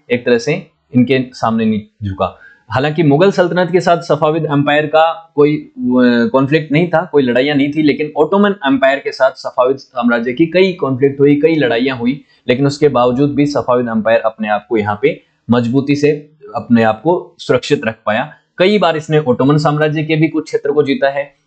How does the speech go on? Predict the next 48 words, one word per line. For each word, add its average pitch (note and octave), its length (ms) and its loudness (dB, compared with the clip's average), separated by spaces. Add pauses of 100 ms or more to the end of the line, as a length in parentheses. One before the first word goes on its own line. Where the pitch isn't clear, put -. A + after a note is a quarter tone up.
कई F#3+ 160 2
बार F3 140 2
ottoman C#3+ 340 0
साम्राज्य D#3 400 0
ने D#3 80 0
इसके D3+ 200 0
कुछ D3+ 140 0
क्षेत्र D3 260 -2
को C#3 100 0
जीता C3 260 -2
है, C#3 140 -2
लेकिन C3 340 0
कभी B2+ 340 0
भी D3 260 -4 (280)
ऐसा D#3+ 260 0
नहीं E3 220 -2
हुआ C3+ 260 2
कि D3 140 -4
सफाविद C3 360 -2
साम्राज्य A#2 400 0
को C#3 140 -4
पूरी A#2+ 220 -2
तरह A2 140 -8
से A2 120 -2
ओटोमन G2+ 300 -6
ने A#2 100 -2
हरा G2 280 -2
दिया - 240 -12
हो। - 80 -20 (400)
तो - 60 4
ये C#3+ 240 0
एक D3+ 260 -2
बड़ी C3+ 180 2
बात A2+ 280 0
है D3+ 180 -10 (220)
जो B2+ 200 4
इसकी C3 280 -2
military D3+ 460 2
skills B2+ 340 -2
को B2+ 260 2
और A#2+ 260 0
इनके, B2+ 440 0 (300)
अ, G#2 360 2 (300)
existence C3+ 520 0
को E3+ 340 -2
represent G#2+ 400 0
करती F#2+ 260 -4
है। E2 160 -18